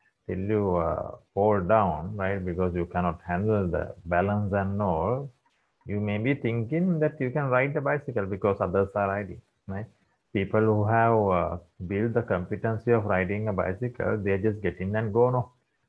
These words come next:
So by looking at that as an individual or as an intellectual, you may also think, "Yeah, you also can do it." Then you get in and you fall.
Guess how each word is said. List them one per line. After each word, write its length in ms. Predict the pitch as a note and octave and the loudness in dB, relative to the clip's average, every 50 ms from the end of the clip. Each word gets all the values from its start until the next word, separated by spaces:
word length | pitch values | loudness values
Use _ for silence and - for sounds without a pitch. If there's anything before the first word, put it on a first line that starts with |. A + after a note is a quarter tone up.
| _ _ _ | _ _ _
So 80 | A#2+ | 2
by 160 | G#2+ A#2 A2+ | 4 4 4
looking 380 | G#2+ F#2+ F2+ - - A2 A2 A2+ | 4 2 -2 -2 -4 -4 0 0
at 200 | A2+ A#2 A#2 A#2 | 0 0 0 0
that 240 | G#2 F2+ F2+ G#2 - - | 0 0 0 0 -2 -2
as 180 | G2+ F2+ F2 - - | -2 -2 -2 -2 0
an 220 | G2+ F#2+ F2 E2+ | 0 0 0 -2
individual 500 | F2+ F2+ G2+ G2+ G#2 F#2+ G2+ G2+ G#2 G#2+ G#2+ G2+ | -2 0 0 0 0 0 0 0 2 2 2 2
or 120 | G2 F#2 E2+ | 2 2 2
as 160 | E2+ F2 F2 - | 0 -2 -4 -4
an 120 | G2 F#2 F2 | -4 -4 -4
intellectual, 760 | F2 F2 F#2+ F#2+ G2 G#2 G2+ - _ - F#2+ F#2 G2+ G#2 G#2 | -4 -4 -2 0 0 0 -2 -4 _ -2 0 0 0 0 0
you 120 | G2+ G2 | -2 -2
may 140 | G2 G2 G2+ | -2 0 0
also 280 | G2+ G2+ G2 - G#2 | 0 0 0 -2 -2
think, 260 | G2 - A#2+ C3+ C3+ B2 | -2 -2 -4 -4 -2 -2
"Yeah, 280 | G2+ G#2+ A#2 A2 F2 D#2+ | 0 2 2 2 0 -2
you 140 | D#2+ E2+ F2+ | -4 -4 -4
also 200 | G2 F#2+ A2 G#2+ | -2 -2 -4 -2
can 220 | G#2+ A#2 A#2 A2+ A2 | -2 -2 -2 -2 -2
do 140 | B2+ C3+ C3 G2+ | -2 -2 -2 -4
it." 80 | - _ _ _ _ _ _ _ _ _ _ _ _ _ | -6 _ _ _ _ _ _ _ _ _ _ _ _ _
Then 160 | A2+ A#2 C3 | 4 6 6
you 80 | D3 C#3+ | 6 6
get 180 | - A#2+ G2 - A#2+ | 6 4 2 2 0
in 100 | B2+ C#3 | -2 0
and 140 | D3 D3+ | 0 0
you 100 | E3+ F3 | 0 0
fall. 260 | E3+ F3+ F3 C#3+ F#2+ | 2 4 4 4 4